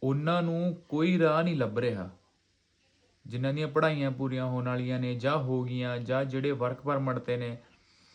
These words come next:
ਕਿਉਂਕਿ ਪਹਿਲਾਂ ਬੰਦਾ ਸਪਾਂਸਰਸ਼ਿਪ ਲੈ ਲੈਂਦਾ ਸੀ, ਚਲੋ, ਉਹਨੂੰ ਸਸਤੇ ਰੇਟ 'ਤੇ ਮਿਲ ਜਾਂਦੀ ਸੀ।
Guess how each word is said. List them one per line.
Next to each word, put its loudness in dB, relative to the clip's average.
ਕਿਉਂਕਿ 0
ਪਹਿਲਾਂ 2
ਬੰਦਾ 0
ਸਪਾਂਸਰਸ਼ਿਪ -2
ਲੈ 6
ਲੈਂਦਾ 2
ਸੀ, -4
ਚਲੋ, 2
ਉਹਨੂੰ -2
ਸਸਤੇ 0
ਰੇਟ 2
'ਤੇ 0
ਮਿਲ 2
ਜਾਂਦੀ -2
ਸੀ। -10